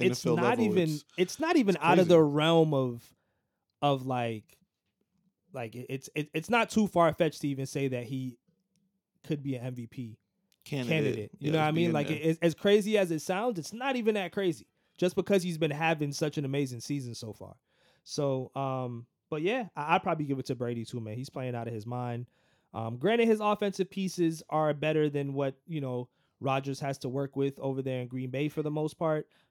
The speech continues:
Speaker 1: But nonetheless, the, just the numbers that Brady, Brady's putting up consistently,
Speaker 2: Mm-hmm.
Speaker 1: knowing that you're a targeted team because you just won the Super Bowl,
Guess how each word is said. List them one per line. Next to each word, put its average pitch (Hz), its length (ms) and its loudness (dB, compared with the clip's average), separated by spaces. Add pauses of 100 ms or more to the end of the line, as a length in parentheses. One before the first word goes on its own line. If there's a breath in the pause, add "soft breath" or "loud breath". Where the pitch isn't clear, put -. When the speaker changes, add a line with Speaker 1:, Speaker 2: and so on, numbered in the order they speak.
(120)
Speaker 1:
But 123 320 -4
nonetheless, 147 640 0
the, 135 120 -6
just 139 220 -4
the 160 100 2
numbers 139 440 -2
that 131 180 -4
Brady, 131 280 -4 (260)
Brady's 135 340 -6
putting 135 260 -6
up 139 160 -6
consistently, 139 800 -4 (100)
Speaker 2:
Mm-hmm. 127 260 -4
Speaker 1:
knowing 175 340 4
that 165 180 2
you're 160 180 6
a 147 40 0
targeted 156 500 -2
team 156 300 -2
because 143 280 -2
you 135 100 -8
just 143 400 -2
won 143 300 -2
the 156 80 2
Super 160 320 0
Bowl, 160 380 4